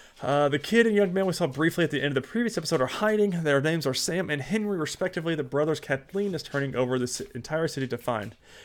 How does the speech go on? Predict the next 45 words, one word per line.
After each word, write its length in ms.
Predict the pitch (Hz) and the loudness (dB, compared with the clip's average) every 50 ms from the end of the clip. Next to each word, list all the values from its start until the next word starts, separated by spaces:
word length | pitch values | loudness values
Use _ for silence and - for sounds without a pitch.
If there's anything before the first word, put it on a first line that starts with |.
| - - - | -20 -10 -6
In 120 | 123 127 | -6 -4
fact, 260 | - - 160 160 151 | 0 2 2 2 4
at 40 | 151 | 4
that 140 | 147 143 123 | 4 4 4
exact 320 | 123 120 139 135 131 - | 4 2 2 2 2 0
moment, 260 | 147 170 202 202 175 - | -2 -4 -2 -2 -4 -4
she's 140 | - 135 | -4 -6
interrogating 460 | 127 120 - - 180 190 190 180 165 139 | -6 -6 -4 -2 -2 0 0 0 -2 -2
a 60 | 135 | -6
cell 280 | - - 151 151 151 | -4 -2 0 0 0
full 180 | 151 - 151 139 | 0 0 -2 -2
of 80 | 123 - | -2 -4
ac-, 220 | - - - - - | -8 -12 -16 -10 -6
uh, 120 | 120 113 110 | -4 -4 -4
accused 380 | 117 - - 156 143 131 123 | -4 -4 -2 -2 -2 0 -2
informers 520 | 120 117 - - 226 240 220 175 147 139 - | -4 -8 -4 -4 -2 -2 -2 -2 -4 -4 -6
in 100 | 120 123 | -6 -4
order 280 | 131 165 202 202 202 | -2 0 0 0 0
to 60 | 156 | -2
help 180 | 143 165 160 165 | -2 -4 -4 -4
figure 180 | - 156 143 147 | -4 -2 0 0
out 80 | 143 | 0
the 80 | - 120 | 0 -4
brothers' 480 | 120 117 120 123 120 117 123 110 107 | -6 -4 -2 -2 -2 -2 -2 -6 -4
whereabouts. 460 | 113 117 127 123 120 107 101 - - - _ - - - - - - - - - | -2 0 0 0 0 -2 -4 -6 -8 -14 _ -20 -20 -20 -20 -20 -20 -20 -20 -14
Uh, 160 | - - 120 117 | -6 -2 -2 0
where 140 | 120 123 | 0 0
one 240 | 120 117 131 139 143 | 0 2 2 0 0
says 300 | 139 - 147 139 139 - | 0 2 2 2 2 2
they're 100 | 131 123 | 2 0
with 260 | 117 123 120 120 - - | 2 0 -2 -2 -4 -2
Edelstein, 520 | 131 107 - 190 - - 151 131 127 123 120 | 2 2 2 2 2 0 -2 -2 -2 -4 -8
she, 280 | - - - 127 - - 107 | -8 -8 -6 -6 -6 -6 -4
who 100 | 127 131 | -4 -4
turns 320 | 131 - 139 143 139 139 | -4 -4 -4 -4 -2 0
out 80 | 143 135 | -2 -2
to 60 | 139 | -2
be 80 | 123 113 | -4 -6
the 80 | 110 | -4
doctor 320 | - 127 120 127 127 127 120 | -2 -2 0 0 -2 -6 -8
Kathleen 480 | - - 127 117 - - 180 185 175 | -4 -4 -4 -4 -2 -4 -6 -6 -6
killed 180 | - - 160 127 | -4 -4 -2 -2
in 140 | 123 - - | -4 -4 -6
episode 380 | - 120 - 123 - - 113 - | -8 -8 -8 -8 -8 -8 -10 -10
four. 400 | - - - - - - - | -12 -8 -6 -4 -4 -4 -6